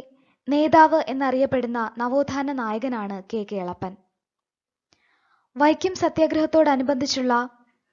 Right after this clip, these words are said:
ഐത്തോച്ചാടന കമ്മിറ്റിയുടെ അധ്യക്ഷനായിരുന്നു കെ കേളപ്പൻ.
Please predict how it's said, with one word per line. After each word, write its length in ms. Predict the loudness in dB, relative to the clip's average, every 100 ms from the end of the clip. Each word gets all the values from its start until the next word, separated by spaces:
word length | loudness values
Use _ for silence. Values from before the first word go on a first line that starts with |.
| _ _ 0
ഐത്തോച്ചാടന 680 | 2 4 4 4 4 4 0
കമ്മിറ്റിയുടെ 540 | 0 0 0 0 2
അധ്യക്ഷനായിരുന്നു 880 | 2 0 -2 -2 0 0 0 -2 -4 -8 -4
കെ 80 | -4 -2
കേളപ്പൻ. 440 | -4 -4 -4 -6